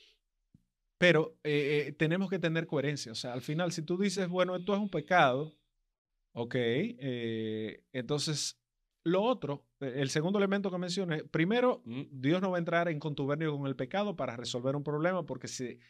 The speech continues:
Speaker 1: se estuviese haciendo pecado y eso solo se dio en la crucifixión. Número dos,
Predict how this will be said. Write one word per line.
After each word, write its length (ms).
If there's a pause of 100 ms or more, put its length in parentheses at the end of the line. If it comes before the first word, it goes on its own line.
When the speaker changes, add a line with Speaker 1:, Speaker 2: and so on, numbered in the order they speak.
(140)
Speaker 1:
se 360
estuviese 500
haciendo 560
pecado 420
y 60
eso 160
solo 260
se 180
dio 120
en 80
la 80
crucifixión. 560
Número 320
dos, 340